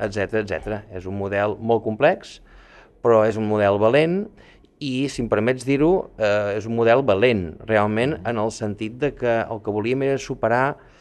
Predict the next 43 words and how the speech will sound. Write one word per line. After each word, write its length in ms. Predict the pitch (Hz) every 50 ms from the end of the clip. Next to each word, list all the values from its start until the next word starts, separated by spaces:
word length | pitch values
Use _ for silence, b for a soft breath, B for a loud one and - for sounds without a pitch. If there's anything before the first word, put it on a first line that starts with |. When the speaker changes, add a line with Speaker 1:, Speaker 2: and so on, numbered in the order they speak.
| b b b b b b _ -
Speaker 1:
eh, 640 | 123 123 117 113 110 110 110 107 107 101 101 104 98 -
el 80 | - 120
sistema 340 | - 117 - - 131 131 131
anterior, 520 | 127 104 113 104 120 135 117 92 - - - - _ _ - -
el 100 | 104 98 -
qual 240 | - 110 110 110 113
el 60 | 117 110
que 100 | - 110
fèiem 360 | - 123 120 123 120 117 117
era 260 | 120 120 127 127 123 B B B B B B
anar 220 | 120 120 120 120 127
molt 260 | 131 147 165 170 151
ràpid 460 | 147 151 151 147 - 160 165 160 - -
a 60 | 127
requi-, 340 | 123 123 - - 120 120 117
a 100 | - 127 123
retirar 420 | 120 123 117 127 120 127 127 120 110
allò 280 | 113 117 123 127 127
que 100 | - 123
no 120 | 117 131 127
volem 300 | 120 123 120 113 113 113
veure, 360 | 120 123 127 135 143 156 160 160 B B B B B
i 80 | - 113
en 100 | 104 107
un 100 | 110 117
municipi 340 | 117 120 113 - 120 113 110
turístic 580 | 107 110 110 120 110 - - - 104 - - - -
més 240 | 98 101 107 104 -
que 100 | - 110
mai, 220 | 107 120 151 170
que 180 | - - 123 107
és 160 | 104 - - b b b b b b b
fem-ne 400 | - - 123 123 131 131 131 127
via 300 | 117 127 123 117 117 113 73 78
a 40 | 110 101
treure 220 | 117 117 113 110 107
el 60 | 110
residu, 540 | 107 113 113 101 123 143 156 170 180 190 - - -
el 80 | 104
residu 320 | 101 104 95 101 113 110 107
de 20 | 101
l'espai 320 | 101 101 - - 117 120 117
públic, 400 | - 151 165 165 190 220 - -